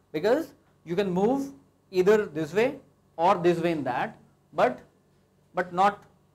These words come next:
not in any other way. So, so you'll say, "I, I can move obliquely," but that is also composed of two, two horizontal movements, right? As you have seen in case of your Cartesian planes.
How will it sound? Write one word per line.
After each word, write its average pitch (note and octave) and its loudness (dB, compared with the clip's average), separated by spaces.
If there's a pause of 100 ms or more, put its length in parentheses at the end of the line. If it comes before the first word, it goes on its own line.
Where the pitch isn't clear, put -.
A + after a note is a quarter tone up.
(240)
not E3+ -4 (120)
in D3+ -12
any D#3+ -6
other C#3+ 0
way. A#2+ -6 (580)
So, E3+ 2
so E3 -2
you'll E3+ 0
say, F3 -2
"I, C#3+ 0
I D3+ -4
can D#3+ -6
move D#3 -4
obliquely," G3+ -4 (240)
but E3 -4
that D#3+ 2
is F3+ 2
also F3+ -2
composed E3+ -4
of A3+ -4 (480)
two, C#4 -2 (920)
two G3+ 0
horizontal D#3 -2
movements, C#3 -8 (100)
right? F#3+ -10 (420)
As C#3+ -4
you D3+ -6
have D3+ -8
seen D3+ -12 (380)
in C3+ -10
case C3+ -6
of C3+ -4
your C3 -4
Cartesian B2+ -8
planes. F2+ -20